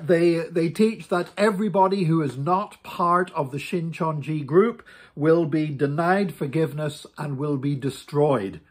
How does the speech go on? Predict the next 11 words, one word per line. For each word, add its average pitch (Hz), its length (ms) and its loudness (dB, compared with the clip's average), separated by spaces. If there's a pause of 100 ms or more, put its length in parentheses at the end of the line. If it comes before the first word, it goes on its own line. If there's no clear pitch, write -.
on 127 160 -8
the 127 80 0
day 117 400 0 (160)
of 113 140 -6
judgment. 135 480 -2
So 147 160 -2
no 180 320 6
salvation 180 840 0 (100)
outside 156 720 -4
of 131 240 -2
their 127 380 0